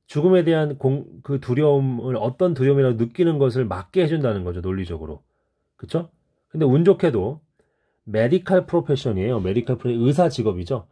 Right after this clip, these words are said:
그러나 다행히도 의사 직업에서는요,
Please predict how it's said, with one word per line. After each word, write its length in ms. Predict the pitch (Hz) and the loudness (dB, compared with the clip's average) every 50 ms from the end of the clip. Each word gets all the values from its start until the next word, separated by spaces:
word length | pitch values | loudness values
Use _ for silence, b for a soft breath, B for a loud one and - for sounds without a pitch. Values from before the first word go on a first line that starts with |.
| _ _ _ _ _ _ _ | _ _ _ _ _ _ _
그러나 460 | _ - 131 135 139 139 139 139 139 B B B B B | _ -4 -2 0 2 2 2 0 -2 B B B B B
다행히도 800 | - - 110 110 127 143 156 156 139 113 98 87 87 113 147 160 - 110 | -10 -4 -2 0 0 2 2 0 0 -2 -2 -2 0 0 -2 -4 -4 -2
의사 340 | 110 120 123 147 147 139 | 0 0 2 2 2 0
직업에서는요, 1600 | 135 139 - 120 107 113 117 117 110 110 107 104 101 98 95 90 87 - 98 98 101 - 123 113 98 90 82 92 117 127 104 85 | 0 -2 -4 -2 0 2 2 2 2 2 0 0 -2 -4 -4 -6 -8 -8 -8 -8 -6 -4 -4 -4 -4 -4 -4 -4 -4 -4 -4 -6